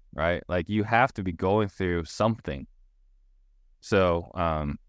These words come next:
so I think the two things here is that, well, not the two things here, but the key here is, like, we are all in the sales and marketing business. Every single person, I see thirty-nine participants, every single person here is in a sales and marketing business.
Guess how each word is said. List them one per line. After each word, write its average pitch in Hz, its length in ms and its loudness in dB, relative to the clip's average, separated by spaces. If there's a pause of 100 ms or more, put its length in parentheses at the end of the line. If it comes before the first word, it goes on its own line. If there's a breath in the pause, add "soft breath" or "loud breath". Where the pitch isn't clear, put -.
(840)
so 101 140 2
I 101 60 6
think 117 220 0
the 101 120 2
two 120 220 0
things 110 280 0
here 85 400 -2
is 87 220 -2
that, 85 300 0 (840)
well, 101 100 -2
not 104 100 2
the - 60 -12
two 95 120 -2
things 85 200 -4
here, 90 140 0
but 82 240 -2
the 90 100 -4
key 131 220 0
here 113 140 2
is, 87 100 -2
like, 85 120 -8
we 101 100 -2
are 104 140 0
all 104 260 4
in 104 60 0
the 87 80 -2
sales 98 260 0
and 82 100 -2
marketing 85 360 0
business. 69 360 -10
Every 110 220 0
single 139 240 0
person, 110 460 0
I 82 120 -2
see 87 120 -6
thirty-nine 117 360 0
participants, 95 580 -4 (480)
every 101 340 0
single 131 400 0
person 113 440 -2
here 98 180 0
is 90 80 0
in 90 100 -2
a 87 60 -4
sales 101 460 0
and 92 140 -2
marketing 87 500 0
business. - 500 -8